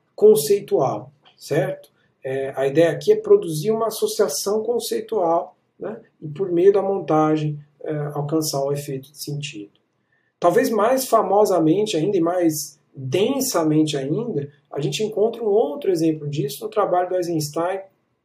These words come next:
com o filme Outubro, né, filmado em mil novecentos e vinte e sete por ele, é, é, justamente comemorando, né, os dez anos da Revolução de Outubro.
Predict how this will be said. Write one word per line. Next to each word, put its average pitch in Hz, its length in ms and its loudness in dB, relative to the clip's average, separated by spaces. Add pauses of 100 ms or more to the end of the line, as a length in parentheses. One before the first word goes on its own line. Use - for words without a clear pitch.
(760)
com 180 480 -2 (320)
o 170 340 -2
filme 175 380 -4
Outubro, 214 720 0 (240)
né, 220 120 -6
filmado 165 440 0
em 165 40 2
mil 170 80 -2
novecentos 185 380 -6
e 170 60 -10
vinte 160 220 -8
e - 40 -10
sete 233 560 -4
por 156 140 -2
ele, 208 400 0 (440)
é, 165 80 -6
é, 147 540 -2
justamente 175 500 -2
comemorando, 175 960 2
né, 214 140 0
os 160 140 -4
dez 160 400 2
anos 175 280 -2
da 151 60 0
Revolução 147 400 0
de 143 80 -2
Outubro. 214 640 -6